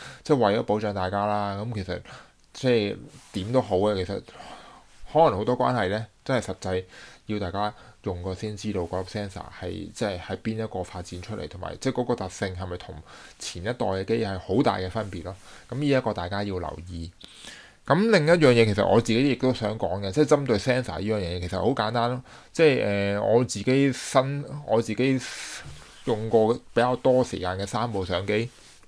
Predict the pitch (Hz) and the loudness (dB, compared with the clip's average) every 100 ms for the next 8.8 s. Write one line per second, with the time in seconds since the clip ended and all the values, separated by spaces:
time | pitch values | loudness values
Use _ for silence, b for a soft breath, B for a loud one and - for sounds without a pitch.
0 | - _ - - - - 139 110 107 110 | -20 _ -20 -20 -20 -2 2 2 2 0
1 | - 92 104 113 - 76 90 95 113 B | -2 -2 -4 -4 -8 -8 -8 -10 -12 B
2 | B B B B B B 110 123 135 113 | B B B B B B -2 0 4 6
3 | 98 104 98 95 95 131 131 117 104 107 | 6 4 0 0 0 0 0 0 -2 -2
4 | 110 113 123 113 110 87 85 98 - - | -4 -4 -4 -4 -2 -2 -4 -6 -10 -2
5 | 117 117 107 85 92 90 104 107 101 82 | 2 2 0 -6 -6 -6 -6 -6 -4 -6
6 | 87 95 90 95 107 101 95 95 92 82 | -6 -6 -6 -2 0 0 -2 -6 -8 -10
7 | 82 87 107 101 92 - 95 107 107 95 | -10 -10 -6 -6 -6 -8 -6 -6 -4 -6
8 | 90 - 101 92 90 92 92 95 | -8 -8 -8 -8 -10 -8 -10 -10